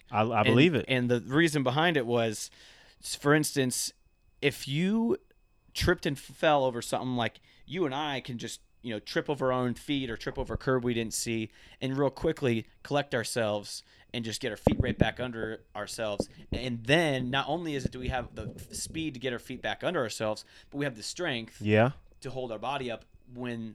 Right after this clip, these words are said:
Speaker 2: you've got a little bit of momentum going the wrong
Speaker 1: Absolutely.
Speaker 2: direction.
Speaker 1: No, yeah, for sure.
Speaker 2: And so those two things, and I, I've actually started doing it more and more where I'll just have people doing, like, um,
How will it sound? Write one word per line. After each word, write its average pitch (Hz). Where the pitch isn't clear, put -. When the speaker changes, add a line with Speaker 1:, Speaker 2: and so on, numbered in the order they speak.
Speaker 2:
you've 117
got 117
a -
little 113
bit 104
of 98
momentum 107
going 104
the 117
wrong 127
Speaker 1:
Absolutely. 147
Speaker 2:
direction. 110
Speaker 1:
No, 151
yeah, 139
for -
sure. 151
Speaker 2:
And 120
so 131
those 151
two 170
things, 156
and 135
I, 113
I've 131
actually 139
started 131
doing 123
it 110
more 120
and 110
more 117
where 113
I'll 110
just 107
have 113
people 113
doing, 110
like, 98
um, 98